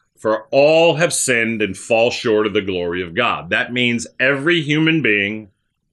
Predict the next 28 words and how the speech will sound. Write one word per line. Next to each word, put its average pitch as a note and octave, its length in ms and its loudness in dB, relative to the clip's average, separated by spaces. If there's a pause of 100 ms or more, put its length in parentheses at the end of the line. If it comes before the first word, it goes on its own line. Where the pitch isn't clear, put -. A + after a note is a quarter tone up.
(180)
has G#2 180 0
lived A2 280 0
a G2+ 60 -4
sinful B2 520 -2
lifestyle, G2+ 920 -2 (880)
thought B2 460 0 (220)
sinful A#2+ 460 -2
thoughts, - 640 0
spoken A2+ 540 -4
sinful A2+ 520 -6
words, C3 600 -2 (220)
and G2+ 220 -6
done B2 260 0
sinful A2 460 -4
things. - 460 -14 (380)
And - 140 -4
because C#3+ 480 -2
of A2 140 0
that, G2+ 320 -2
we A#2 320 -8
all E3 500 4
fall C#3+ 380 0
short F2+ 540 -6 (1500)
of G#2+ 200 -2
the G2+ 80 -4
standard, C3 680 0
the G#2 100 2
holy C#3+ 760 0